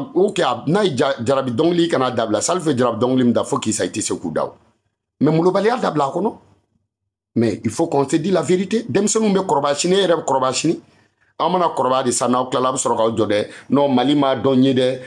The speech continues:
Mali m'a dɔn ye. Mali bɛ mun dɔn, e ye mun dɔn Mali? Mali filɛ gɛlɛya kɔnɔ, i ye dɔnkili da. I denmisɛnnin, denmisɛnnin fitinin bɛɛ ye sɔrɔsiw fasa da.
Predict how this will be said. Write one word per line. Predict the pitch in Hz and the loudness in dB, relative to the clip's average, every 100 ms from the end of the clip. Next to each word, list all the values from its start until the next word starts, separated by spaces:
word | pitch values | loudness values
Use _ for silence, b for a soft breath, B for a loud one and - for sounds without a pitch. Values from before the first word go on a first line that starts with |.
| B | B
Mali | 113 123 143 | 0 2 2
m'a | 143 123 | 0 0
dɔn | 117 | 2
ye. | 117 | 2
Mali | 107 117 | 2 2
bɛ | 139 | 2
mun | 113 104 | 2 2
dɔn, | 110 | 2
e | |
ye | 120 | 2
mun | 101 | 0
dɔn | 95 | 0
Mali? | 92 82 85 | 0 -2 0
Mali | 107 147 | 0 0
filɛ | 165 147 104 | 0 -2 0
gɛlɛya | 110 113 | 0 0
kɔnɔ, | 104 | 0
i | 104 | 0
ye | 107 | 2
dɔnkili | 95 87 78 | 0 -2 -2
da. | 76 - - _ _ _ _ _ _ _ - _ _ _ _ _ _ _ - | -4 -6 -16 _ _ _ _ _ _ _ -20 _ _ _ _ _ _ _ -2
I | 170 | 0
denmisɛnnin, | 127 185 190 190 - - 127 | 0 0 0 -2 -2 -4 0
denmisɛnnin | 196 196 202 | 0 0 -2
fitinin | - 170 202 175 | -2 2 2 2
bɛɛ | 117 | 2
ye | 156 | 2
sɔrɔsiw | - 117 107 139 | 2 -2 -2 0
fasa | 123 - 101 | 0 -2 -4
da. | 85 - | -4 -8